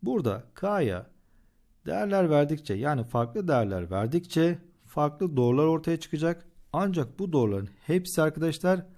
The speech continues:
aynı noktadan geçecek. Ve bu nokta zaten bizden istediği P noktasıdır arkadaşlar. Şimdi K'ya rastgele iki değer vereceğiz.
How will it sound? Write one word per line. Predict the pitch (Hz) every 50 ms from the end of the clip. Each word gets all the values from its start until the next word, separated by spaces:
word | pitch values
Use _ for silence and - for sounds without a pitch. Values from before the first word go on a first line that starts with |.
| - - - _ _ _ _ _ _
aynı | 120 160 196 202 190 180 180 160
noktadan | 143 143 143 139 - - 147 143 135 139 135 135 127 120 104
geçecek. | 92 92 90 - - 90 90 - - - - - _ _ _ _ _ _ _
Ve | 151 165 170
bu | 190 185
nokta | 170 139 120 - - - 95
zaten | 92 107 127 156 165 - - 165 175 180 165 147 120 110
bizden | 107 104 101 120 175 180
istediği | 165 - - - 139 135 139 151 156 165 165 160 _ - - - - - - _ _
P | - 160 156 151 151
noktasıdır | 139 123 120 - - 120 - - 110 104 98
arkadaşlar. | 90 90 - - 87 87 - - - - - - _ _ _ _ _ _ _ - _ _ _ _ _
Şimdi | _ - - 269 254 208 131 110 104 117 - _ _ _ _ _ _ _ _ _ _ _ _ _ _ _ _ _
K'ya | - - 220 208 202 160 123 117 117
rastgele | 147 190 190 185 - - 135 139 185 -
iki | 185 - - 180 160
değer | 151 143 143 143 135
vereceğiz. | 117 104 90 90 85 95 120 165 175 - - -